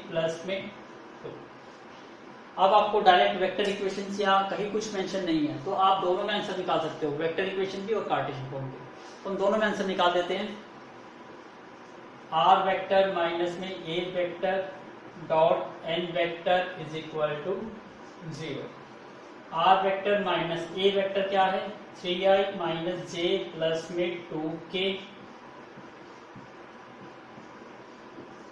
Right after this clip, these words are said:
डॉट प्रोडक्ट एन वेक्टर है हमारा आई माइनस में थ्री जे माइनस में फ़ोर के। सॉल्व करते हैं इसको।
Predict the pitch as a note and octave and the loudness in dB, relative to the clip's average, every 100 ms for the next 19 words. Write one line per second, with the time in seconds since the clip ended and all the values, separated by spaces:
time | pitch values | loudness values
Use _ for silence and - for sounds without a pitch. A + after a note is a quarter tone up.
0 | - - - D#3 E3+ F#3 F#3+ F#3+ F#3+ F#3 | -18 -18 -14 -2 6 8 8 6 6 4
1 | F3+ F3 F3 F3+ - F#3 F#3+ F#3+ F3+ F3+ | 2 2 2 0 0 -2 0 -2 -2 0
2 | F#3 F#3+ - E3 E3 F3+ F3 E3+ D#3+ E3 | 2 2 0 0 2 0 0 0 0 -2
3 | E3 F3+ F3 F3 - F3 F#3+ E3+ F3+ F#3+ | -4 -4 -6 -6 -6 -6 -6 -4 -2 0
4 | F#3+ - E3 D#3+ D#3+ E3 E3 F#3 G3 - | -2 -4 -6 -4 -4 -6 -6 -6 -6 -4
5 | D#3 D#3 F#3 - - - - - - - | -2 0 -2 -4 -10 -16 -16 -16 -16 -18
6 | - - - - - A#2 A2+ - - - | -20 -20 -18 -20 -16 -16 -16 -18 -20 -20
7 | - - - - - - - - - - | -20 -20 -20 -20 -20 -20 -20 -20 -20 -20
8 | - - - - - - - - - - | -20 -20 -20 -20 -20 -20 -20 -20 -20 -20
9 | - - - - - - - - - - | -20 -20 -20 -18 -18 -18 -20 -18 -18 -18
10 | - - - E3+ F3 F#3+ F#3+ G3 F#3+ - | -18 -16 -2 2 6 6 6 4 2 2